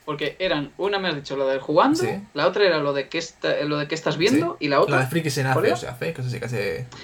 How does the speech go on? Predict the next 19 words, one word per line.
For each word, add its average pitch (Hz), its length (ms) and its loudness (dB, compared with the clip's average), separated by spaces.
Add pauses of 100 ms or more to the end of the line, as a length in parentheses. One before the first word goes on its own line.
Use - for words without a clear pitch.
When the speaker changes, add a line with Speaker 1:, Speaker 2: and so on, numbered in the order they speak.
(140)
Speaker 1:
Ah, 202 200 6
Speaker 2:
Ujú. 135 160 0
Speaker 1:
mira, 196 220 2
pues - 100 0
hemos 185 200 2
hecho 127 100 -4
Speaker 2:
Hemos 131 140 0
Speaker 1:
dos. - 100 -2
Speaker 2:
hecho 87 100 -4
dos, 104 80 -6
no 117 80 -4
está - 140 -6
Speaker 1:
Me 240 80 -2
Speaker 2:
mal. 202 100 -2
Speaker 1:
sonaba 185 320 0
que 226 100 -6
una 220 280 0
era 208 560 0
juego 196 400 4